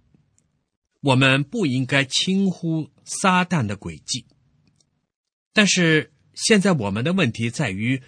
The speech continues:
我们经常太过于看轻撒旦的诡计了。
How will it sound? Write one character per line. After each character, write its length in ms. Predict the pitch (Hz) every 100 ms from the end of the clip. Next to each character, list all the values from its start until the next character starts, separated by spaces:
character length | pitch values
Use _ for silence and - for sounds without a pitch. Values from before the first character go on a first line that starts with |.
| _
我 120 | 107
们 200 | 104 120 131
经 320 | 233 254 247
常 420 | - 123 123 107 _
太 180 | - 160
过 380 | - 285 240 117
于 200 | 101 131
看 380 | - 170 120 98
轻 260 | - 214
撒 260 | 226 143 120
旦 180 | 113 101
的 100 | 87
诡 220 | 78 73
计 220 | - 104
了。 140 | -